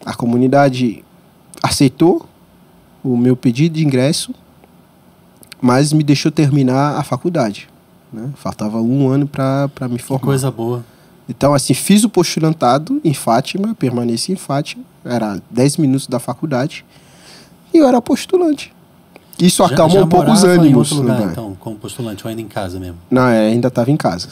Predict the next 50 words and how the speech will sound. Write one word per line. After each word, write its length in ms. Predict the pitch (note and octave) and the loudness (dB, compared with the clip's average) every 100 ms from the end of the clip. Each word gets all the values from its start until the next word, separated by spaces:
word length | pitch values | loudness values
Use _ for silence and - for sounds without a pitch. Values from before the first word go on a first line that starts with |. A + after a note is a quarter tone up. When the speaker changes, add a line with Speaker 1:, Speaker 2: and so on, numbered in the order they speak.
| - | -16
Speaker 2:
Ah. 140 | G2 E2+ - G2 | -18 -18 -14 -6
Speaker 1:
Aí 80 | G#2+ | -2
eu 60 | A#2+ | -2
fui 220 | - C3+ | 0 0
morar 260 | D#3 C#3+ | 2 2
na 120 | D3+ C#3+ | 2 0
casa 260 | C#3 C#3 | 0 -2
comunitária 520 | C3+ C#3 C#3 C3 C3+ C3+ | -2 -2 -2 -2 -2 -2
de 120 | D#3 | -4
Fátima 640 | - B2 - - D#3 F3 - _ _ - _ - | -2 -4 -4 -6 -6 -6 -12 _ _ -20 _ -10
e 420 | A#2+ A#2+ A#2 A#2 | -4 0 2 0
continuei 400 | - B2 - B2+ | -2 -6 -2 0
os 80 | C#3 | 0
estudos 440 | D3+ - C3+ C#3 D3+ | 0 -2 -2 -2 -2
lá. 180 | G#2 - _ _ _ - | -2 -6 _ _ _ -4
Me 100 | C#3+ | -4
formei. 680 | - E3+ D3 C3+ C#3+ D#3+ F#3 - - _ - - | 0 0 2 2 4 2 0 -8 -20 _ -20 -14
Speaker 2:
Então, 160 | D#3 E3 | -8 -2
Speaker 1:
Quando 120 | B2 | 0
Speaker 2:
você 20 | A#2 | 0
tá 60 | |
Speaker 1:
me 40 | D3 | 0
Speaker 2:
dizendo, 180 | C3 B2 | 0 0
Speaker 1:
formei 180 | A2+ B2+ | 2 2
Speaker 2:
como 80 | C#3+ | 0
postulante, 400 | C#3 C#3 D3 C#3+ | -2 -4 -4 -6
você 240 | C#3+ C#3+ | -8 -8
foi 440 | - - C#3 D3+ D3+ - | -10 -6 -4 -4 -8 -12
pra 160 | - C#3 | -10 -8
casa 260 | C#3 C#3+ C3+ | -6 -6 -6
comunitária, 540 | C#3 C3 B2+ B2 A2 | -8 -8 -8 -10 -12
então? 180 | G#2 - | -10 2
Speaker 1:
Isso. 340 | C#3 A2 - - - _ _ - | 2 2 -4 -12 -20 _ _ -20
Speaker 2:
É 80 | G#2 | -18
isso 100 | - | -16
que 80 | |
eu 40 | G2+ | -18
tô 180 | A2 A2 _ | -18 -20 _
perguntando. 380 | A2 A2 - G2+ _ - - _ - _ | -16 -14 -14 -18 _ -20 -20 _ -20 _
Porque, 180 | - - C3+ - | -10 -4 -4 -4
porque 260 | D3+ - C#3+ C#3 C3+ - - - | -6 -2 -2 -2 -6 -16 -20 -16
o, 80 | - | -10
o 60 | B2 | -10
Comunidade 260 | - C3 C3 | -6 -4 -2
de 40 | |
Vida 100 | B2+ B2 | -4 -6
você 80 | C#3 | -8
faz 520 | C3+ B2 A#2 - - | -6 -6 -8 -12 -12
um 220 | B2+ C3 | -8 -4
ano, 400 | C3+ D#3+ F#3+ G#3+ | -2 0 -2 -6